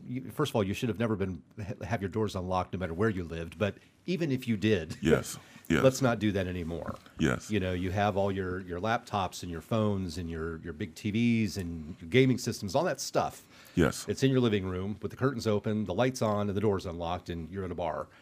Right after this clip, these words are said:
Speaker 2: Yes.
Speaker 1: And, you know, so, I mean, you're, it's, it's almost an invitation for somebody to,
Speaker 2: Absolutely.
Speaker 1: to do something they shouldn't do. And
Speaker 2: And when I was with the police department, we used to say it was almost like shopping at Best Buy for free.
Speaker 1: <laughs>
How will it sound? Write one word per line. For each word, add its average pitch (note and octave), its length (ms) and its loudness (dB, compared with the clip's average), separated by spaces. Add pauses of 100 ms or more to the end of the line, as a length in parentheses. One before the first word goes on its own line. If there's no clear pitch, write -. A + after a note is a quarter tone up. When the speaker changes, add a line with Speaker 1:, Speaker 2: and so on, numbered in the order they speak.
Speaker 2:
Yes. F2+ 320 2
Speaker 1:
And, F#2 320 -2 (160)
you D#3 120 8
know, G2 260 6 (100)
so, - 180 2
I A2+ 60 6
mean, A2 340 4 (680)
you're, C3 240 2
it's, C3+ 260 -4
it's D3+ 180 -4
almost B2 280 4
an A2 60 0
invitation G#2+ 520 0
for G2 120 -6
somebody F#2 440 -4
to, F#2+ 360 -6
Speaker 2:
Absolutely. F2 600 6
Speaker 1:
to - 60 4
do C#3+ 60 6
something B2 260 8
they G#2+ 100 8
shouldn't F#2 300 0
do. F2+ 300 4 (220)
And F2 400 6
Speaker 2:
And D2 240 -4
when D2+ 160 6
I C#2+ 100 8
was C#2 200 2
with D#2 140 0
the B1+ 160 -2
police C2+ 360 0
department, B1 540 0 (500)
we D2+ 180 0
used D2 280 0
to B1+ 260 -2 (480)
say D#2 300 4
it A1+ 100 4
was A#1+ 180 -2
almost D#2 320 0
like B1+ 160 -2
shopping C#2 380 -2
at - 180 -4
Best - 300 -4
Buy C#2+ 240 2
for - 140 -8
free. D2+ 380 -2
Speaker 1:
<laughs> - 60 -4